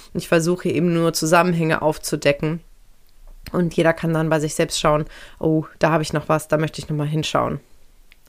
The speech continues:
Ja, also eine häufige Ursache für, für Schwierigkeiten eben zwischen Vätern und Töchtern ist, dass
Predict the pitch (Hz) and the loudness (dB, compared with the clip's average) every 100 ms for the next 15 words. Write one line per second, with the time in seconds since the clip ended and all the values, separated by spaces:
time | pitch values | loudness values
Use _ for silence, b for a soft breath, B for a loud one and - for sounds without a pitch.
0 | _ B B B B B B B B B | _ B B B B B B B B B
1 | B - 185 156 156 B B - 202 196 | B 4 4 6 0 B B 2 4 6
2 | 185 - B 214 208 208 214 233 233 202 | 4 0 B 0 8 8 8 6 2 2
3 | 214 233 214 208 - 190 - - 226 220 | 6 6 6 2 4 2 2 -2 4 6
4 | 196 - 208 208 - 208 233 214 - 185 | 4 2 -4 -4 -2 0 2 0 2 2
5 | 175 180 - 175 175 - 180 - 175 180 | 2 0 -2 -2 -2 -4 -4 -4 0 2
6 | 170 170 165 - 170 - 165 160 - 160 | 4 2 0 -2 -4 -2 -4 -6 -4 -4